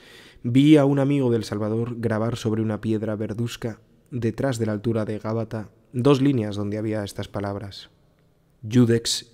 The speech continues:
injustus", y el nombre de Claudia Procla.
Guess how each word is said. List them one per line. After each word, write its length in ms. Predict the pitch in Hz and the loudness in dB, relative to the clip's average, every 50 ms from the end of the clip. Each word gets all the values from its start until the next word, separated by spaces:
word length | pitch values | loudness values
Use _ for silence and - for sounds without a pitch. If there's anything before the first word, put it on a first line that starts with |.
| _ - | _ -4
injustus", 880 | 117 104 101 98 95 107 107 101 - - - - 104 98 - - - - _ _ _ _ _ _ _ _ _ _ _ _ _ _ _ - - - - - - _ | -4 -2 -2 -2 -4 -4 -4 -4 -6 -8 -8 -8 -10 -10 -10 -14 -18 -20 _ _ _ _ _ _ _ _ _ _ _ _ _ _ _ -20 -20 -20 -20 -20 -20 _
y 420 | - 110 123 123 123 123 117 117 98 | -2 2 4 4 6 6 6 4 4
el 200 | 117 113 107 110 | 4 2 2 2
nombre 320 | 117 120 127 120 113 107 | 2 2 2 2 0 0
de 160 | 101 101 98 | -2 -4 -6
Claudia 420 | - - 113 101 101 101 101 101 95 | -6 -4 -4 -4 -2 -4 -4 -6 -8
Procla. 460 | - 107 92 85 - 87 87 82 - | -8 -10 -10 -10 -10 -12 -14 -16 -20